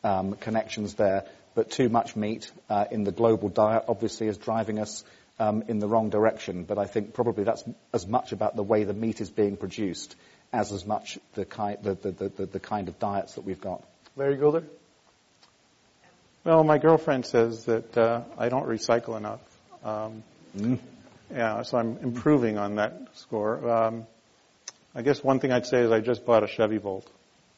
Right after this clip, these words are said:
Speaker 1: Mm.
Speaker 2: Which, uh, <laughs> runs partially on forty miles on electricity. Okay.
Speaker 3: Yeah, I like it.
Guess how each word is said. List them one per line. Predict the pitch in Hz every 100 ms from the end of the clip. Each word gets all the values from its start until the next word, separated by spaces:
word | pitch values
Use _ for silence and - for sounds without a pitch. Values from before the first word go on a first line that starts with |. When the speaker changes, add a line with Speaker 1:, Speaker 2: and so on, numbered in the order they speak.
| _
Speaker 1:
Mm. | 123 139 - - - _ - _ _ _ - - - 120 135
Speaker 2:
Which, | 135 - -
uh, | 131 127 127 123 - 208 - 180
<laughs> | - - - - 139
runs | 151 151
partially | - 165 160 190 175
on | 156 151
forty | 156 170 165
miles | 160 165 156
on | 156
electricity. | 151 147 156 147 156 160 196 - 139 127
Okay. | 139 151 - -
Speaker 3:
Yeah, | 185
I | 196
like | 208
it. | 202